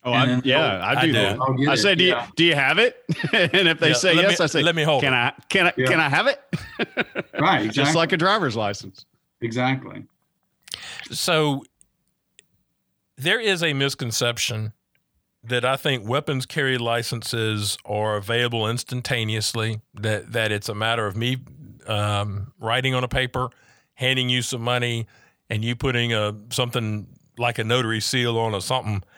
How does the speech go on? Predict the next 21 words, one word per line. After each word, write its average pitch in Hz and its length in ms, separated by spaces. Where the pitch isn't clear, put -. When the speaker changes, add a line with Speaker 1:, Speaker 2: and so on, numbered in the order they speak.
Speaker 3:
and 117 140
handing 120 340
me 117 100
back 110 300
a 101 60
license. 98 560
I 113 100
think 170 280
there 139 160
is 113 120
a 104 60
huge 127 600
misconception 107 840
that 90 100
that's 104 260
what's 98 220
involved. 87 460
And 82 100
I, 117 100
hopefully 139 500
today 110 640